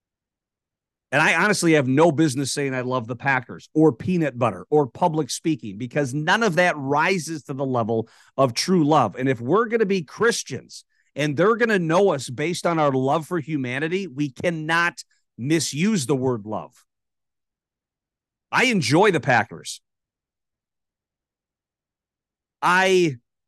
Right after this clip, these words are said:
don't know why you keep using the word enjoy. How about this? I follow the Packers closely. I enjoy peanut butter. I can't think of anything better than public speaking.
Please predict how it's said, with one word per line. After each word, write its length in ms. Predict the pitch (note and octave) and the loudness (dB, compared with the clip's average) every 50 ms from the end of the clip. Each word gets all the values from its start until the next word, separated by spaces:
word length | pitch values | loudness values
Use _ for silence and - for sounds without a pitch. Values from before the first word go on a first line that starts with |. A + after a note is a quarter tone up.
| _ _ _ _ _ _ _ _ _ _ _ _ _ _ | _ _ _ _ _ _ _ _ _ _ _ _ _ _
don't 80 | A2 A#2+ | -12 -10
know 40 | A#2 | -10
why 60 | A2+ | -10
you 100 | G#2+ G#2 | -10 -10
keep 180 | - B2 G#2 | -10 -12 -10
using 180 | A2 G#2 F2+ G2 | -10 -12 -12 -12
the 60 | G2 | -14
word 160 | F2 F#2 E2 | -16 -16 -18
enjoy. 280 | D#2+ F2 G2+ F#2+ D#2+ - _ _ | -16 -14 -14 -14 -14 -14 _ _
How 100 | - A#2 | -4 -2
about 120 | C3+ C3+ | -2 -2
this? 200 | B2 A2 - - - _ _ _ _ _ _ _ _ _ _ _ _ _ _ - | -2 -4 -8 -10 -14 _ _ _ _ _ _ _ _ _ _ _ _ _ _ 0
I 120 | E3+ G#3+ | 0 0
follow 420 | - - - G3 F#3 G#3 G3+ F#3 E3 | 0 2 2 4 6 6 6 6 6
the 100 | D#3 C3+ | 4 2
Packers 640 | - D#3 D3 C#3 C#3 - B2+ A#2 A#2 - - - _ _ _ _ _ | 2 2 2 2 0 -2 -6 -6 -6 -8 -10 -12 _ _ _ _ _
closely. 580 | - - E3+ E3+ E3 - - - G#2 - - _ _ _ _ _ _ _ _ _ - - _ - | -4 2 2 4 4 2 0 -4 -8 -12 -14 _ _ _ _ _ _ _ _ _ -20 -18 _ -2
I 180 | C3 F#3 B3+ | 0 2 4
enjoy 760 | A#3 F#3 D#3+ D3+ A#2+ G#2+ G#2 A2+ F3 G3 F#3+ C3 - - - - _ _ _ - | 4 2 2 0 -2 -2 0 2 4 4 4 2 0 -4 -12 -20 _ _ _ -4
peanut 360 | F3 F3+ F3+ D#3+ C#3+ B2 A2 | -2 0 0 0 -2 -4 -4
butter. 320 | G#2+ A#2 G#2 D#2 C#2 C2 _ _ _ _ _ _ _ _ _ _ _ _ _ _ _ _ _ _ _ _ _ _ _ _ _ - | -6 -8 -8 -8 -12 -20 _ _ _ _ _ _ _ _ _ _ _ _ _ _ _ _ _ _ _ _ _ _ _ _ _ 0
I 160 | D3 G3+ G#3+ | 0 0 0
can't 340 | - - F#3+ G3 F#3+ - - | 0 0 0 0 0 0 0
think 200 | F#3+ F#3 C#3+ D#3+ | 0 0 2 0
of 120 | D#3 C3+ - | 0 0 0
anything 560 | F#3 G3 A3+ A3+ F#3 - G3+ G3 F3+ E3 D3 | 0 0 0 0 0 2 2 2 4 2 0
better 420 | B2 A#2+ A2 - E3+ F3 D3+ C3 A#2 | -4 -4 0 2 2 2 2 -2 -4
than 180 | A2 B2+ B2 | -4 -6 -6
public 340 | - - D3 C3 C#3 C3 A#2 | -4 -2 -2 -2 -2 -4 -6
speaking. 460 | - - - B2+ G2+ - F2 C#2 - | -6 -6 -6 -6 -6 -8 -12 -20 -20